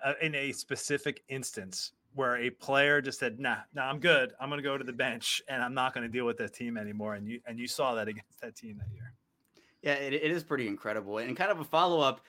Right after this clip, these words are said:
Speaker 2: you know, there's a lot of discourse about who is the actual greatest defense of all time. You know, the eighty-five Bears are in that conversation. Is that defense, the two thousand Ravens, in your eyes, the best defense of all time?
Speaker 1: Always gonna ask that one. Uh,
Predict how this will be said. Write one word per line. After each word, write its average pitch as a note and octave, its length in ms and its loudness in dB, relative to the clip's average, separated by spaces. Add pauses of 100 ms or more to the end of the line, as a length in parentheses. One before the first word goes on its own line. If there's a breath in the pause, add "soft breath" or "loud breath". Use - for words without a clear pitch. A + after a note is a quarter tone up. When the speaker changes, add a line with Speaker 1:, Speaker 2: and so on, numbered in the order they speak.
Speaker 2:
you C#3 80 -4
know, C#3 60 -2
there's C#3 180 0
a D3 40 -2
lot E3+ 140 8
of E3+ 80 2
discourse C#3 640 0
about B2 240 0
who C3+ 160 0
is C#3+ 160 2
the A2+ 160 -2
actual A2 480 -2
greatest G#2 400 -8
defense G2+ 420 -10
of F#2+ 140 -12
all F2+ 140 -10
time. G2+ 260 -4
You G2+ 80 -8
know, F2 40 -12
the F#2+ 120 -8
eighty-five E2+ 420 -12
Bears A2+ 260 -4
are A#2 60 -4
in A2 80 -4
that A2 160 -4
conversation. A2 760 -4
Is F#3 260 0
that F3 260 4
defense, D3+ 460 0
the A#2 100 -6
two D3 180 -6
thousand D3 360 0
Ravens, B2 440 -2 (320 soft breath)
in A#2+ 140 -2
your D3 280 4
eyes, C3 300 6
the A#2 100 -12
best A2+ 220 -6
defense G#2 340 -8
of F#2+ 120 -16
all F2 100 -10
time? - 240 -18 (1700)
Speaker 1:
Always G#2 260 -10
gonna G#2+ 160 -6
ask G#2 240 -8
that F2 180 -12
one. F#2 180 -16
Uh, - 40 -18